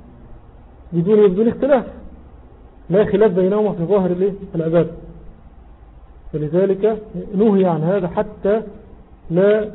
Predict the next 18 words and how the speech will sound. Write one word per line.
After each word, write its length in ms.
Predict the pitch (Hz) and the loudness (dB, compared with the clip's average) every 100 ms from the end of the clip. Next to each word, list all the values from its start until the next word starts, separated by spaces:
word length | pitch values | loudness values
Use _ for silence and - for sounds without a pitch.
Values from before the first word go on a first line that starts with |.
| - - - | -16 -16 -6
يختلط 720 | 170 - - 208 196 - 208 - - - 175 | -6 -4 2 4 4 0 -6 -8 -16 -12 -4
المؤمن 680 | 165 190 202 190 202 220 196 - - 156 | 0 0 0 0 0 0 -6 -14 -14 -2
بهذا 280 | 170 175 | 0 2
المشرك، 640 | 165 170 165 165 - - - - - - - 165 | 0 -2 -4 -6 -12 -18 -18 -20 -20 -20 -10 0
أو 100 | 165 | 2
لا 100 | 190 | 2
تختلط 480 | 185 - 208 180 175 - | -2 0 2 2 0 -4
صورة 300 | 214 190 165 | 0 2 2
عبادة 540 | 175 165 175 196 180 175 | 2 2 2 2 0 -2
المؤمن 540 | 175 226 208 233 247 - - - - - - - | -2 -2 -2 -2 -2 -8 -16 -20 -20 -20 -18 -6
بعبادة 720 | 175 156 165 202 190 175 175 | -2 0 4 4 4 2 0
هذا 260 | 180 170 180 | 0 0 -2
المشرك، 680 | 160 170 170 156 156 - - - - - - 226 - - - - - - - - - - - - - - - - - - - - - - - - - | -2 -4 -6 -10 -10 -12 -20 -20 -20 -20 -20 -20 -20 -20 -20 -20 -20 -20 -20 -20 -20 -20 -20 -20 -20 -20 -20 -20 -20 -20 -20 -20 -20 -20 -20 -20 -6
فيس-، 460 | 170 175 170 233 - | -2 0 0 -2 0
فيساء 440 | 185 170 208 220 | -2 0 -2 -2
به 180 | 190 202 | 0 0
الظن، 360 | 165 175 254 233 | 0 0 0 0
وكذلك 760 | 170 165 185 202 185 - - | 0 0 2 2 2 -2 -10